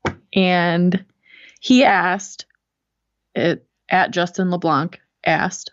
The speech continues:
"Why is it when I drive from Maine to Ohio, I always get excited about what great time I'm making, and then I hit P A, and I'm still in P A,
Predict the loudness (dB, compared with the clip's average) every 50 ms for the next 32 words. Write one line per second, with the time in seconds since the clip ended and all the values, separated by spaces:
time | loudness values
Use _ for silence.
0 | _ _ -2 2 2 4 4 4 4 4 2 0 -2 -2 -2 -2 0 -2 0 0
1 | 0 0 -2 -2 -2 0 0 0 0 0 2 2 2 4 4 2 2 0 0 0
2 | 0 0 2 2 2 0 0 -4 -6 -6 _ 0 2 2 2 2 2 2 0 -2
3 | -2 -4 -4 -2 -2 0 0 0 0 0 0 0 0 0 0 -2 -2 -2 -2 -2
4 | -2 -2 -2 -2 -2 0 2 2 2 2 2 2 2 0 0 0 -2 0 0 0
5 | -2 -4 -6 _ _ -20 -18 -16 -16 -16 -18 -20 -20 -20 _ _ -2 2 4 6
6 | 6 6 6 4 2 2 2 0 -2 -2 -2 0 0 0 -2 -4 -6 -10 -14 _
7 | _ _ _ _ 0 2 2 2 0 -2 -4 -8 -2 2 2 4 4 4 4 2
8 | 2 0 -2 -2 -2 -4 -6 -8 -10 -12